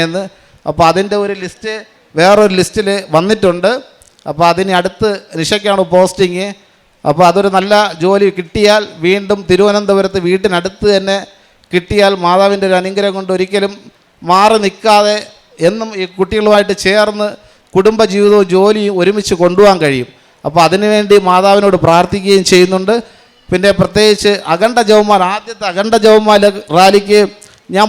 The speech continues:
പങ്കെടുക്കുന്നില്ല എന്നാണ് വിചാരിച്ചുകൊണ്ടിരുന്നത്. ആദ്യമായിട്ട് ഞാൻ വന്നു, ഞാൻ ഉടമ്പടിയൊന്നും എടുത്തിട്ടില്ല. അപ്പം ആദ്യത്തെ അഖണ്ഡ ജപമാല റാലിക്ക് ഞാൻ പങ്കെടുക്കണ്ട എന്നായിരുന്നു. അപ്പോൾ തലേ ദിവസം ഏകദേശം അമ്പത് പേരോളം ഞങ്ങൾ അവിടെ നിന്ന് ഒരു വണ്ടിയിൽ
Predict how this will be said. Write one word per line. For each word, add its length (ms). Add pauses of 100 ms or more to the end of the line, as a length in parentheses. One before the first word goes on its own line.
പങ്കെടുക്കുന്നില്ല 760 (240)
എന്നാണ് 340
വിചാരിച്ചുകൊണ്ടിരുന്നത്. 720 (160)
ആദ്യമായിട്ട് 580
ഞാൻ 160
വന്നു, 200 (380)
ഞാൻ 180
ഉടമ്പടിയൊന്നും 520
എടുത്തിട്ടില്ല. 400 (380)
അപ്പം 180 (580)
ആദ്യത്തെ 400
അഖണ്ഡ 240 (100)
ജപമാല 360 (120)
റാലിക്ക് 340
ഞാൻ 180
പങ്കെടുക്കണ്ട 580 (320)
എന്നായിരുന്നു. 520 (720)
അപ്പോൾ 200 (800)
തലേ 280
ദിവസം 280 (420)
ഏകദേശം 400
അമ്പത് 320
പേരോളം 380
ഞങ്ങൾ 220
അവിടെ 140
നിന്ന് 180
ഒരു 120
വണ്ടിയിൽ 360